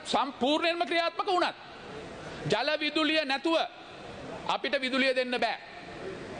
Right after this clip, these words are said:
දෙදා-, එතකොට පහුගිය කාලේ දිහා හෙබිට බලන්න. මං අද්දික් කරන්න කැමති නෑ. මොන කාලයෙන් පස්සේ මේ රටේ විදුලි බල පද්ධතියට අලුතින් මෙගාවොට් කීයක් එකතු කරලා තියෙනවද කියන්නේ?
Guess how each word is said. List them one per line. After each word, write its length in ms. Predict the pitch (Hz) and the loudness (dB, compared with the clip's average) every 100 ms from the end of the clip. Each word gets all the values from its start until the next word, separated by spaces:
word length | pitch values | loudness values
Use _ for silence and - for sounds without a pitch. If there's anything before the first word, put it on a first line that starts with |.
| - | -6
දෙදා-, 340 | - 214 240 254 | 2 4 4 2
එතකොට 340 | 202 233 277 | 2 4 4
පහුගිය 360 | 208 220 254 269 | 2 2 2 0
කාලේ 340 | 247 254 269 | 2 2 2
දිහා 240 | 262 262 262 | 2 2 2
හෙබිට 280 | 240 262 254 | 0 0 2
බලන්න. 340 | 247 285 262 160 | 2 2 0 0
මං 160 | 190 | 2
අද්දික් 300 | 214 202 233 | 2 0 -2
කරන්න 300 | - 247 247 | 2 2 2
කැමති 300 | 240 240 233 | 0 -2 0
නෑ. 220 | 247 285 - - - - | 0 0 -2 -10 -16 -6
මොන 220 | - 208 285 | 0 2 2
කාලයෙන් 480 | - 240 277 294 277 | 2 0 2 2 0
පස්සේ 340 | 220 233 - 302 | 0 0 2 2
මේ 180 | 269 | 2
රටේ 380 | 285 294 302 285 - - - - - - - - - | 2 2 0 0 -2 -12 -14 -14 -14 -14 -14 -10 0
විදුලි 360 | 175 247 302 | 2 2 2
බල 200 | 302 294 | 2 0
පද්ධතියට 600 | 294 240 277 302 302 294 | 0 -2 0 -2 0 0
අලුතින් 560 | 294 254 285 302 247 151 - - - - - - - - - - - - - - - - - - 135 - - | 2 0 0 -2 -2 -6 -12 -14 -14 -12 -12 -12 -10 -10 -10 -10 -8 -8 -8 -8 -8 -6 -6 -4 -6 -4 2
මෙගාවොට් 600 | 147 190 277 294 294 294 | 4 4 4 4 2 2
කීයක් 320 | 226 277 294 | 2 2 2
එකතු 180 | 262 240 | -2 0
කරලා 280 | 349 349 330 | 2 2 2
තියෙනවද 360 | 311 247 180 143 | 2 2 2 0
කියන්නේ? 280 | 110 - | -4 -10